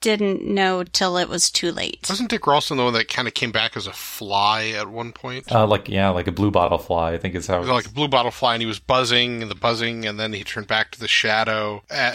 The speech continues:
Speaker 2: and he was still helping, though, because it was probably him and the other shadows that had placed the sacrificial bowl. And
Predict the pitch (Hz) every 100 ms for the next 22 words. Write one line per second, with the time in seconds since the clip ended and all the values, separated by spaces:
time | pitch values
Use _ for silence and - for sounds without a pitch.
0 | - 139 131 156 143 - 180 143 151 156
1 | 156 120 107 95 98 104 117 - - 127
2 | 131 131 127 - - 131 131 131 117 117
3 | 110 110 110 113 - 110 110 113 - 107
4 | - - 113 - 104 120 117 - - -
5 | 110 113 104 101 104 95 104